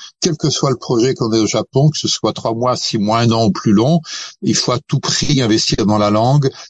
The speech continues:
parler la langue, euh, parce que même si le pays a fait d'énormes, euh, efforts,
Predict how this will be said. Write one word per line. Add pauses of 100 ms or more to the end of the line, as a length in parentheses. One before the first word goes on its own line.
(140)
parler
la
langue,
euh,
parce
que
même
si
le
pays
a
fait
d'énormes,
euh, (440)
efforts,